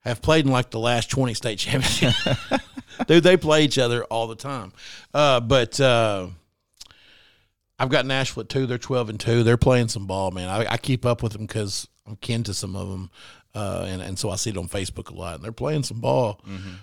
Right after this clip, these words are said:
Speaker 1: Uh, Valley View's ten and oh. Don't know much about them.
Speaker 2: They're, that's, that's a good baseball school up there, too.
Speaker 1: Yeah.
Speaker 2: Yep.
Speaker 1: And Shiloh's one of the, I mean, you look at the record, they're seven and three. If it wasn't Shiloh, I probably wouldn't have 'em this high.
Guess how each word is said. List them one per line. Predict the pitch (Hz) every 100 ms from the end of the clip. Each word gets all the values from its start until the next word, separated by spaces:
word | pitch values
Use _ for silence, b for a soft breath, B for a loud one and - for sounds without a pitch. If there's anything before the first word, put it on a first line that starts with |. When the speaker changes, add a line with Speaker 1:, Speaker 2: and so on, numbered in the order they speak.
| -
Speaker 1:
Uh, | 110 110
Valley | 104 120 127 123
View's | 110 131 131 123
ten | 143 131
and | 120
oh. | 120 127 131 117
Don't | 110 107
know | 117
much | 120 120
about | 120 101 120 143 -
them. | 104 95 92 101
Speaker 2:
They're, | 101 92
that's, | 98 95 - - - _ -
that's | 82 -
a |
good | 87 90
baseball | 87 85 - 82
school | 85 101 92
up | 87 -
there, | 87
too. | - 85 90
Speaker 1:
Yeah. | 98 98 92 _ _ _ _ -
Speaker 2:
Yep. | 95 - B B B -
Speaker 1:
And | 139
Shiloh's | - 156 156 175 127 110 113
one | 127 123
of |
the, | 117
I |
mean, | 123 127
you | 135
look | 127
at |
the | 120
record, | 117 143 139
they're | 107
seven | 104 131 113 104
and | 101
three. | 117 135 123 113 b b b b b b _ _ -
If | 104
it | 123
wasn't | 117 120 101
Shiloh, | 98 - 156 117
I | 101
probably | 120 117
wouldn't | 107 107 107
have | 107
'em | 104
this | 98 -
high. | 117 131 131